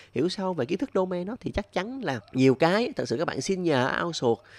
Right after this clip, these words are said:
chưa chắc gì các bạn sẽ bằng kiến thức domain á, sẽ bằng một fresher junior ở product đâu. Đây cũng là một điểm lưu ý khi mà các bạn senior ở outsource mà các bạn chuyển qua môi trường product á, các bạn phải có cái sự biết người biết ta và đừng bao giờ chém gió, đừng bao giờ thể hiện bản thân.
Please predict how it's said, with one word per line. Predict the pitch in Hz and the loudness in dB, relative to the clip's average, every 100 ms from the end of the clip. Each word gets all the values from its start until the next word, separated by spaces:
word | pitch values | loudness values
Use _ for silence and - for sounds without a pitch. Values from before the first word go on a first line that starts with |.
| - - | -20 -2
chưa | 170 | -2
chắc | 170 233 | -2 -6
gì | 135 123 | -6 -4
các | 175 | -4
bạn | 139 117 | -4 -4
sẽ | - 139 151 | -6 -8 -6
bằng | 156 123 110 107 107 | -6 -8 -8 -8 -10
kiến | 107 180 | -4 -4
thức | 220 | -2
domain | 160 156 147 | -2 -2 -4
á, | 156 160 | -4 -6
sẽ | - | -4
bằng | 139 117 | -4 -4
một | 107 - | -8 -6
fresher | 131 - 131 | -8 -4 -4
junior | 135 147 123 | -4 -6 -6
ở | - 156 | -6 -6
product | 120 170 | -6 -4
đâu. | 180 170 - - | -2 -2 -4 -4
Đây | 175 170 | 2 2
cũng | 165 | 2
là | 180 | -2
một | 139 113 | -2 0
điểm | - 151 | 0 4
lưu | 180 | 4
ý | 160 180 | 4 2
khi | 220 226 214 | 2 2 2
mà | 143 | 0
các | - | 0
bạn | 170 - 120 | -2 -2 -4
senior | - 190 175 135 | -4 -2 0 0
ở | 113 170 | 0 -4
outsource | 151 120 104 | -2 -2 -2
mà | 110 | -6
các | 101 151 | -8 -8
bạn | 113 120 | -8 -12
chuyển | - 117 113 214 | -2 0 2 0
qua | 180 | 0
môi | 160 | -2
trường | - 120 | -4 -6
product | 104 180 - | -2 -4 -4
á, | - _ - - - - | -8 _ -20 -20 -20 -4
các | 196 | 0
bạn | 147 - | 0 -2
phải | 117 - 110 120 | -4 -2 -2 -2
có | - 196 | -2 -4
cái | 190 | -2
sự | - 107 | -2 0
biết | 202 - | 0 0
người | 113 | 0
biết | 123 - | 0 4
ta | 151 160 147 | 4 4 2
và | 123 110 | -2 0
đừng | 110 104 | -2 -2
bao | 139 | -4
giờ | 120 | -4
chém | 101 139 190 | -2 -2 0
gió, | 180 175 202 240 | 0 0 0 0
đừng | 135 120 | -2 -2
bao | 139 | -4
giờ | 131 107 | -4 -2
thể | - 156 | -2 0
hiện | 127 107 - | 0 -2 -4
bản | - | -8
thân. | 147 180 | -2 -2